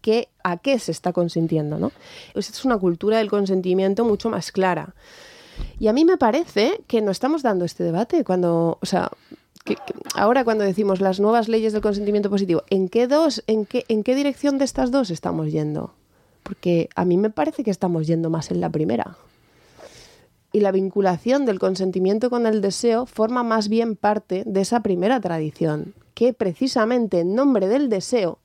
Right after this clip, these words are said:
invalida la voluntad. Y dice, una relación, "Puede ser consentida, pero si no es deseada debe ser invalidada". Y me parece muy preocupante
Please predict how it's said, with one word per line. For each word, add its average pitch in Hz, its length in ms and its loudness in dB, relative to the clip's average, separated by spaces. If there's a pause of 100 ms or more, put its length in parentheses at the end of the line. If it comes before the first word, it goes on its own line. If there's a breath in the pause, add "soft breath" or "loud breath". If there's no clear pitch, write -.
invalida 214 580 2
la 202 80 2
voluntad. 156 520 -2 (560 loud breath)
Y 202 140 0
dice, 208 640 2
una 185 320 0
relación, 185 640 2 (320 soft breath)
"Puede 226 200 4
ser 233 180 0
consentida, 214 580 2
pero 208 160 -2
si 190 140 0
no 190 100 2
es 202 120 2
deseada 190 420 2
debe 175 180 2
ser 180 180 -2
invalidada". 156 640 0
Y 214 120 2
me 208 120 2
parece 214 360 0
muy 240 200 0
preocupante 202 960 -2